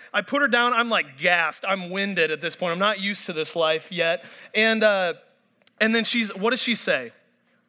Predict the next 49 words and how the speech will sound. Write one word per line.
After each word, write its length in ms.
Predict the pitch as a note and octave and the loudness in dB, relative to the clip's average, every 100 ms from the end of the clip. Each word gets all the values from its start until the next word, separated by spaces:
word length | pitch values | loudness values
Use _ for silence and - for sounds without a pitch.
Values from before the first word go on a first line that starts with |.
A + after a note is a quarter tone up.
| _ _ _ - - - | _ _ _ -20 -20 -4
"Do 160 | - E4 | 2 2
it 60 | E4+ | 2
again." 540 | D4+ E4+ D#4 F#3+ B2+ _ _ _ _ _ - _ | 0 2 2 -2 -8 _ _ _ _ _ -20 _
So 160 | - | 0
I 20 | C#4 | 0
pick 180 | E4+ | 2
it 60 | E4+ | 4
up, 180 | D#4+ D4 | 4 4
I 120 | C4+ | 0
do 200 | A3+ E4+ | -2 -2
it 60 | E4+ | -2
again, 420 | C4 D#4+ C#4+ G3 - - | 0 2 2 0 -12 -4
and 140 | C4+ C4+ | -2 -2
she's 320 | - D4+ - | 0 -2 -2
still 320 | - C4+ F4 | 0 0 2
not 220 | E4 D#4 | 4 2
bored. 280 | D4 D#4 F#3+ | 2 0 0
"Do 200 | D4+ E4+ | 0 0
it 40 | |
again." 240 | F4+ E4 D#4 | 0 2 2
And 100 | A#3+ | 2
I'm 100 | A#3 | -2
like, 260 | G3 G3+ | -4 -4
"You've 220 | D#4 B3+ F3+ | -6 -6 -4
gotta 240 | C#4 B3+ | -2 -2
be 80 | G#3 | -4
kidding 360 | - - D4 | -6 -2 0
me. 200 | G#3+ D3 | -2 -4
This 240 | C#3+ C#4 - | -4 -4 -2
was 160 | B3 | -2
so 240 | - - C#4 | -2 0 0
old, 480 | B3+ B3+ C4 G3+ E3 | 0 0 0 -2 0
like, 200 | F3+ - | -2 0
halfway 340 | B3 B3+ C4 | -4 -4 -6
through 160 | C4 A3+ | -4 -4
the 40 | |
first 240 | A#3+ A#3+ | -4 -4
time 160 | A#3+ A#3+ | -2 -2
we 100 | A3+ | 0
did 200 | A3 B3+ | 0 0
it," 200 | C#3 - - - - - | -2 -10 -20 -20 -10 4
right? 200 | D4+ A#3+ | 4 4
But 220 | D#4 A3+ - _ _ - | -4 -4 -12 _ _ -6
who's 340 | C4+ F4 A3+ | -2 -2 -4
right 340 | F3+ G#3 B3+ - | -2 0 0 -2
in 140 | G#3+ | -2
that 160 | G#3 F3 | -2 -2
scenario? 340 | - F3+ E3 | -4 -2 -2
Who 400 | C#3+ B3+ E4 F4 | -2 -2 0 0